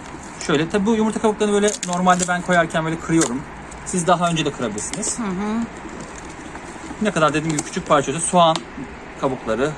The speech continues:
Speaker 1: salatalık ve çay. Şimdi
Speaker 2: Kahve.
Speaker 1: Kahve tabii.
Speaker 2: Hepsi
Speaker 1: Yani
Speaker 2: vardı.
Speaker 1: koyabileceğiniz her şeyi düşünebilirsiniz. Dediğim gibi sadece kolay çözülmeyenler şey olacaktır. Sonra bunu böyle güzelce bir üzerinden bastırıp bir yayıyoruz.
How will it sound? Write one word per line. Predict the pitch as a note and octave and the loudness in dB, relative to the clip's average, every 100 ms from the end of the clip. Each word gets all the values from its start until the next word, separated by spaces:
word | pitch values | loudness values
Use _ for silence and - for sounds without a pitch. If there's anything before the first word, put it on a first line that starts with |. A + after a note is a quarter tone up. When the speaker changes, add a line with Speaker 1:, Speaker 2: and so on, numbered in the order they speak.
| - - | -10 -2
Speaker 1:
salatalık | - D#3 D3 - | 4 4 4 0
ve | F3 | -2
çay. | - C3+ F3+ - - - - - - - | 2 2 2 -8 -16 -16 -16 -16 -14 -6
Şimdi | G#3+ C#4 | 4 6
Speaker 2:
Kahve. | A#3+ G#3+ G3 F3 A#3 A#3 | 6 6 4 4 2 6
Speaker 1:
Kahve | F3 D#3 B2 C#3 - | 6 6 2 -2 0
tabii. | B2 B2 - | 0 -2 -6
Speaker 2:
Hepsi | A3+ G#3+ | -2 2
Speaker 1:
Yani | B3 | 4
Speaker 2:
vardı. | G#3 F#3+ | 6 6
Speaker 1:
koyabileceğiniz | C4+ C#4 B3+ C4+ | 4 4 2 4
her | B3+ | 4
şeyi | - | 4
düşünebilirsiniz. | A#3 A#3 G#3+ A#3+ | 0 2 2 2
Dediğim | A3+ A#3 | 2 0
gibi | G3 | 2
sadece | B3 A#3+ G#3 - - - - - - - - | 4 4 2 -4 -6 -14 -16 -16 -14 -12 -2
kolay | F#3+ A3 | 2 2
çözülmeyenler | A3 G3 G#3 G3 F3+ F#3 F#3+ - - - - - - | 0 0 2 2 2 4 2 0 -14 -16 -16 -12 -2
şey | C#3+ | -2
olacaktır. | A2+ A#2 - A3+ - - - - - - - | 0 -4 -4 -8 -8 -14 -16 -16 -16 -6 2
Sonra | G#3+ | 2
bunu | A3+ A#3 G#3+ - G3 | 4 0 0 -6 -2
böyle | G3 | -2
güzelce | G3 G3 F#3 F#3 | 2 2 2 2
bir | F#3+ - - - - - | 0 0 -6 -6 -6 -4
üzerinden | E3+ F3 F3+ D#3+ | 0 4 4 6
bastırıp | D#3+ D#3+ - D3+ F3+ - - - | 4 2 -2 -4 -4 -12 -14 -6
bir | E3 | 2
yayıyoruz. | F3 F3+ C3 D#3+ | 4 6 4 2